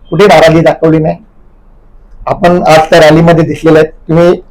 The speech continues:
मागील पण दहा पंधरा दिवसामध्ये प्रचार करत आहात.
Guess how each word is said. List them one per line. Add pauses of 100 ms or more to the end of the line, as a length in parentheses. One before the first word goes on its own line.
मागील
पण
दहा
पंधरा
दिवसामध्ये (600)
प्रचार
करत
आहात.